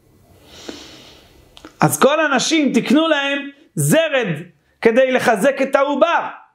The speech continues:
ושל אמא גבר על כולם. וכדרבי בר יונתן, דאמר רבי בר יונתן, אמר רבי יחיאל, "ארסן יפה לחולה."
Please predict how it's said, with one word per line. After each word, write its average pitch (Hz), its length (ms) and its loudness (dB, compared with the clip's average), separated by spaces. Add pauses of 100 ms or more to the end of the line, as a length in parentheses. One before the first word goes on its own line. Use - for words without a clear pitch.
(220)
ושל 226 280 0
אמא 330 260 2
גבר 240 220 0
על 262 280 0
כולם. 226 320 -2 (1200)
וכדרבי 226 540 2
בר 240 160 0
יונתן, 254 500 -2
דאמר 220 280 0
רבי 254 220 2
בר 220 140 0
יונתן, 240 400 -2
אמר 247 280 0
רבי 247 180 -4
יחיאל, 240 340 -2 (360)
"ארסן 262 640 0
יפה 240 260 0
לחולה." 262 400 0